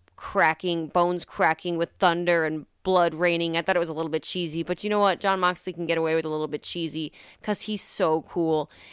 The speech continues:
And so is this Blackpool Combat Club. I, I think John, uh, William Regal called it, like, Rampage as well, or he called Dynamite Rampage, and I don't know. It doesn't matter. Long story go away. William Regal on commentary adds so much to his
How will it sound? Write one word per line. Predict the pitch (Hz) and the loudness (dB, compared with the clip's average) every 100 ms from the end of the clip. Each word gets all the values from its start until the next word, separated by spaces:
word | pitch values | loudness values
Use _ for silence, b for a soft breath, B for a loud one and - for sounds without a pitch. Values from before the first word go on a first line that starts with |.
| - | -8
And | 196 | 0
so | 220 202 | 2 2
is | 190 | 2
this | 202 | -4
Blackpool | - 180 175 - 185 | 0 2 2 -2 -4
Combat | - 175 170 165 | 0 0 2 -2
Club. | - 180 170 | -2 0 0
I, | - 208 | 0 -2
I | - | 0
think | 220 233 | 0 -2
John, | 190 196 185 | 2 2 2
uh, | 170 165 147 | 0 0 -4
William | 107 202 220 175 | -4 0 2 2
Regal | 180 196 190 | 0 0 0
called | - 180 160 | 0 -2 -2
it, | 185 | -2
like, | 156 147 - B B - | -2 -4 -8 B B -2
Rampage | 170 180 175 180 180 175 | 0 0 0 0 0 -2
as | 175 | -4
well, | 165 170 170 - | 0 2 2 0
or | 170 165 | -2 -4
he | 170 | -8
called | 165 190 165 | 0 2 4
Dynamite | 170 170 170 165 | 2 2 0 -2
Rampage, | - 165 165 175 160 160 | -2 -2 -2 -4 -4 -6
and | 151 - | -8 0
I | 202 | 4
don't | 165 | 4
know. | 120 | 0
It | 151 | -4
doesn't | 214 165 | -2 -2
matter. | 135 98 - B B B B B B | -6 -10 -12 B B B B B B
Long | 233 240 | 6 6
story | 226 220 202 | 6 2 4
go | 190 185 | 6 6
away. | 185 175 | 6 4
William | 165 208 208 | 4 4 2
Regal | 202 185 180 | 2 4 4
on | 165 | 2
commentary | 165 165 170 170 180 170 | 0 -2 -2 -2 -2 0
adds | 104 156 160 | 0 0 0
so | - 170 | -2 -4
much | 165 160 - | -2 -4 -4
to | 185 | -2
his | 170 175 | -2 -2